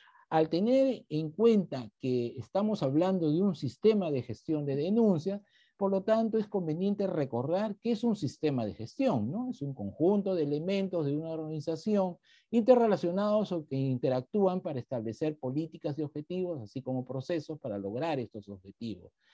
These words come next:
También es necesario conocer qué es un canal de denuncia. El canal de denuncia es una herramienta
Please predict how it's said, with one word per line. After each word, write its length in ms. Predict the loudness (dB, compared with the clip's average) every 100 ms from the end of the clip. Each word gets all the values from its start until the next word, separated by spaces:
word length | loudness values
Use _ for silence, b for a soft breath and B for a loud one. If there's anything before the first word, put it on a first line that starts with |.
| B B B -14 B
También 420 | 0 2 2 4
es 120 | 4
necesario 580 | 2 2 0 2 4 4
conocer 600 | 0 -2 -2 0 0 -2 -8 _ _ _
qué 100 | 2
es 120 | 4 4
un 80 |
canal 280 | 2 2 2
de 100 | 2
denuncia. 600 | 2 2 4 2 0 -8 -16 _ _ -20 -10
El 180 | -4 -2
canal 420 | 0 0 2 2
de 120 | 2 2
denuncia 560 | 2 2 2 2 2
es 240 | 2 0 -4
una 260 | -2 2 2
herramienta 920 | 2 2 2 6 6 6 2 -4 -12